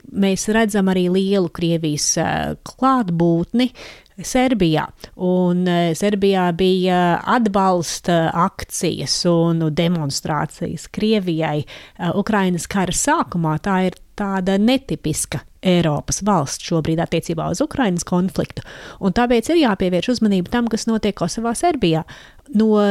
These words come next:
rietumu valstu puses ir milzīgs uzsvars likts tam, lai Ukrainas karš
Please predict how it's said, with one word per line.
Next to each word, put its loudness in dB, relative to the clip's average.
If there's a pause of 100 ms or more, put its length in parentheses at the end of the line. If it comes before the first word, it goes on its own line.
(600)
rietumu 2
valstu 0
puses 0
ir 2
milzīgs -2
uzsvars -2
likts -4
tam, 0
lai 2
Ukrainas -2 (320)
karš 0